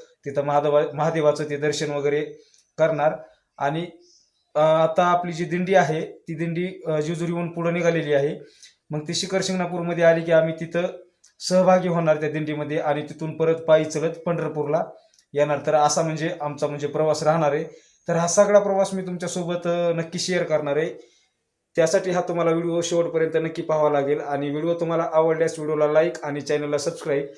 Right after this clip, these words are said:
नक्की करा. तर चला, आता माझ्या घरामध्ये माझी बॅग वगैरे भरायला चालू आहे, थोडं मी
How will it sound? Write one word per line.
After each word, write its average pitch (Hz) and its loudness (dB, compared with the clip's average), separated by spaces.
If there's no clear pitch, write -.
नक्की 185 -4
करा. 131 0
तर 135 -4
चला, 170 0
आता 160 2
माझ्या 147 -4
घरामध्ये 143 -4
माझी 135 -6
बॅग 147 4
वगैरे 139 0
भरायला 139 0
चालू 139 -2
आहे, 151 -2
थोडं 143 -2
मी 143 -6